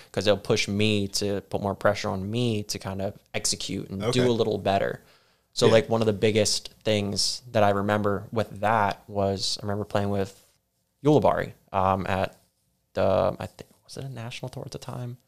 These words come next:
Speaker 1: I don't remember, at Iron Hill.
Speaker 2: Okay.
Speaker 1: And that was when the course record was, I think, fifty-nine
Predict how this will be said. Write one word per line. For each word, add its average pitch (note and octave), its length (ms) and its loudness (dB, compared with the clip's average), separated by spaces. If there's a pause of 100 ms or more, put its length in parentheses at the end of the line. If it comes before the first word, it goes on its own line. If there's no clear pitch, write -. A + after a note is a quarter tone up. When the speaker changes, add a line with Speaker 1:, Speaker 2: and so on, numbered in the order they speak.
(880)
Speaker 1:
I A2+ 40 -16
don't B2 100 0
remember, G#2 300 2
at G2+ 320 2
Iron G#2+ 220 2
Hill. G#2 320 2 (220)
Speaker 2:
Okay. F#2+ 220 0 (200)
Speaker 1:
And G#2+ 580 4 (120)
that A#2 120 6
was A2+ 140 6
when A2+ 200 2
the G#2+ 60 -2
course A2+ 300 4
record G#2+ 360 4
was, G#2 600 2
I G2+ 60 -8
think, A#2+ 200 -8
fifty-nine G2 640 -4